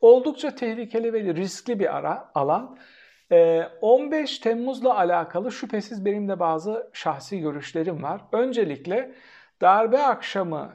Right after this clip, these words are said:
yapılan "Bu bir tiyatrodur" açıklamasına darbe akşamı karşı çıkmıştım. O akşam. Bu bir tiyatro değildir, bu gerçek bir darbe girişimidir.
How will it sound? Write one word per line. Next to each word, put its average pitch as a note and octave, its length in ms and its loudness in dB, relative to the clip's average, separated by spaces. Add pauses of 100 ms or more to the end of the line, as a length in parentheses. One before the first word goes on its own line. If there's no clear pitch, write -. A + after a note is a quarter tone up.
yapılan D#3 560 -2
"Bu G3 120 -4
bir A3 240 -6
tiyatrodur" G3 640 -2
açıklamasına E3 920 -6
darbe F#3 340 4
akşamı E3+ 500 -6
karşı C#3+ 320 -4
çıkmıştım. - 540 -18 (220)
O F3+ 140 6
akşam. - 380 -2 (640)
Bu A#3+ 120 2
bir A#3+ 120 0
tiyatro F3 560 -4
değildir, A3 500 -4
bu G#3+ 260 -4
gerçek G3+ 800 -4
bir A#3 220 -4
darbe G3 320 0
girişimidir. C3 800 -12